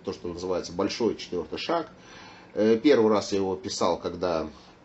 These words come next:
я впервые проходил со-, шаги со спонсором. Сколько у меня было тогда, может быть, полгода трезвости. Эм, вот, эм, в тот момент он мне дался достаточно легко.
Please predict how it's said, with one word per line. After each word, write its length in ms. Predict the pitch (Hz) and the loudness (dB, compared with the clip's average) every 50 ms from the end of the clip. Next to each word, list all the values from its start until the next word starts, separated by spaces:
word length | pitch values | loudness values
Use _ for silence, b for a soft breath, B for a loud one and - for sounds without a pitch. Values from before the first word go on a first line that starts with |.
| - - | -14 -8
я 160 | - 98 98 87 | -6 -4 -4 -4
впервые 400 | - - 107 104 95 95 87 82 | -4 -4 -4 -4 -2 -2 -2 -2
проходил 400 | - 76 - - 87 80 85 87 | -4 -8 -8 -8 -8 -8 -10 -12
со-, 160 | - - - - | -14 -14 -8 -2
шаги 260 | - 107 113 135 170 | -2 0 0 0 -2
со 140 | 160 - 110 | -2 -2 -6
спонсором. 500 | - - - 156 160 - - 107 107 104 | -6 -4 -4 -4 -4 -2 -4 -4 -4 -4
Сколько 240 | - - 104 - | -6 -8 -8 -6
у 40 | 85 | -6
меня 160 | 90 90 82 | -6 -6 -6
было 220 | 78 76 85 78 73 | -6 -6 -8 -8 -8
тогда, 300 | - 78 78 78 78 73 | -8 -8 -6 -6 -6 -6
может 220 | 73 71 71 - | -6 -8 -8 -10
быть, 140 | 73 73 - | -12 -12 -10
полгода 480 | - - 113 135 147 131 131 113 107 95 | -4 0 2 2 2 2 2 0 0 0
трезвости. 640 | - 98 101 92 85 80 80 76 - - - 101 - B B B B B B B B B B B B B B B B B B B B B B - - - | -2 -2 -2 -2 -2 -2 -6 -10 -10 -12 -14 -16 -16 B B B B B B B B B B B B B B B B B B B B B B -20 -20 -14
Эм, 840 | - 82 80 80 80 80 82 85 85 82 85 87 87 90 92 92 | -10 -8 -6 -4 -4 -4 -2 -2 -2 -4 -4 -6 -8 -8 -8 -8
вот, 600 | 92 92 101 107 110 107 104 101 98 95 92 85 - - | -8 -4 0 4 6 6 6 6 4 4 2 2 0 0
эм, 840 | 98 98 98 98 101 98 98 98 95 95 95 95 98 95 92 90 90 B B B B B - - - - - - - - - - - - - - - - - - - - - - - - | 0 2 2 2 2 2 2 2 2 2 2 0 -2 -4 -6 -8 -10 B B B B B -20 -20 -20 -20 -20 -20 -20 -20 -20 -20 -20 -20 -20 -20 -20 -20 -20 -20 -20 -16 -14 -14 -10 -8
в 180 | 98 107 - - | -8 -8 -8 2
тот 220 | - 160 160 151 | 4 6 6 6
момент 360 | 151 135 131 139 143 135 110 123 | 6 4 4 6 4 4 4 2
он 120 | 117 117 | 0 2
мне 120 | 117 117 | 2 2
дался 340 | 110 123 123 120 113 - 117 | 2 4 4 2 2 0 0
достаточно 600 | 107 110 107 - - 113 110 107 104 - - 113 | -2 -2 -2 0 -2 -2 0 0 -2 -2 0 0
легко. 560 | 110 110 110 107 - - - - 175 170 156 | 2 2 2 0 -4 -6 -2 0 0 0 0